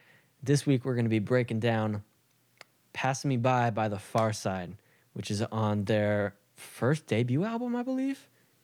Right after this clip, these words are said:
Yeah, debut album, uh, that is called The Bizarre Ride Part Two.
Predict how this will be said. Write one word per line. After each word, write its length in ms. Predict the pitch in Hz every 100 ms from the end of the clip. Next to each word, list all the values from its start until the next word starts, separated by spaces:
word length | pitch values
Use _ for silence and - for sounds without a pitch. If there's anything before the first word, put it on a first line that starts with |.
| _ -
Yeah, 180 | 113
debut 440 | 101 135 139 147 160
album, 400 | 156 156 160 156 -
uh, 240 | 127 120 120 _ -
that 140 | 120
is 80 | 113
called 320 | - 117 104 _ -
The 60 | 117
Bizarre 400 | 113 104 123 123
Ride 280 | 117 117
Part 240 | 110 123 -
Two. 360 | - 151 185